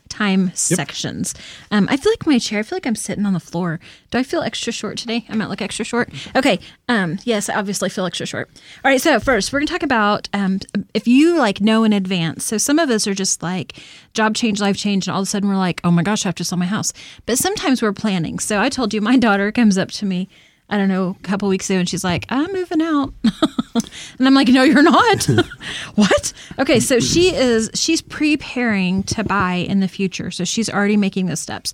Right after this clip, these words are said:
Speaker 1: Some of us are planning to sell our home in the future in the same way. So, um, if you're about six months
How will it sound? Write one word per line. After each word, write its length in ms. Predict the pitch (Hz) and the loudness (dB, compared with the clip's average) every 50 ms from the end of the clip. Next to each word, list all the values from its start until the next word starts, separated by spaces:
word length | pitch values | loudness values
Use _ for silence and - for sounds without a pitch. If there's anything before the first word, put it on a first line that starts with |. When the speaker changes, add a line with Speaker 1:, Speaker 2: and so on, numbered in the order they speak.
| - - - - - _ | -12 -16 -20 -20 -20 _
Speaker 1:
Some 220 | - - 240 254 269 | -6 -2 2 2 4
of 140 | 285 269 | 4 2
us 160 | 294 277 - - | 0 0 0 0
are 140 | - 220 | 0 -2
planning 460 | 214 - - 214 202 196 196 190 196 180 | 0 0 0 0 2 2 2 2 0 0
to 140 | - - 196 | -2 -4 -4
sell 320 | - - 220 202 196 190 | -2 0 0 0 2 0
our 160 | - 156 175 | 0 -2 -2
home 200 | 180 180 175 175 | 0 0 0 2
in 60 | 175 175 | 0 0
the 60 | 175 | -2
future 340 | - - 180 - - 160 147 | -4 -6 -8 -8 -6 -6 -4
in 160 | - 180 175 | -4 -2 -2
the 80 | 165 | -2
same 240 | 160 - 165 170 165 | -4 -4 -4 -4 -4
way. 180 | 175 190 185 185 | -4 -4 -6 -6
So, 340 | - - - 185 175 - - - - - - - - - - | -6 -4 -2 -2 -4 -4 -8 -12 -16 -18 -18 -18 -14 -6 -2
um, 200 | 202 190 170 175 | -2 0 0 0
if 100 | 214 - | -2 0
you're 120 | 240 320 359 | 0 0 2
about 220 | 302 202 127 - | 2 2 0 0
six 320 | - - 269 254 - - - | -2 -2 -2 -2 -2 -2 -2
months 300 | 226 220 214 208 - | 0 0 0 -2 -4